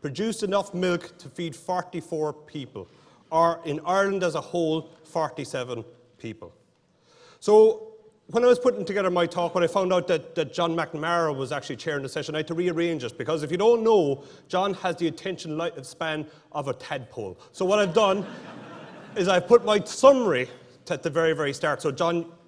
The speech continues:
you can at least get, get what my talk was about this time. What I'm gonna hopefully convince you is that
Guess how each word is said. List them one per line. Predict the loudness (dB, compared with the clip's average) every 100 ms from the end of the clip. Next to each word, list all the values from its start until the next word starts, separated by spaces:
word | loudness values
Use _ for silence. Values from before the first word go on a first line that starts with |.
| -10
you | -4
can |
at | -2
least | -2 -4 -4
get, | -8 -8 -14 -6
get | -6
what | -4
my | -6
talk | -4 -6 -6
was | -8
about | -6 -6
this | -8 -10
time. | -8 -10 -10 -20 -20 -20 -20 -20 -20 -18 -18 -20 -20 -20 -20 -20 -20 -20 -2
What | 6
I'm | 8 6
gonna | 8 6 6
hopefully | 6 8 8 4 -4
convince | -2 0 0 -2 -4
you | -6 -6 -14 -20 _ -20 -2
is | -2 0
that | 0 0 -2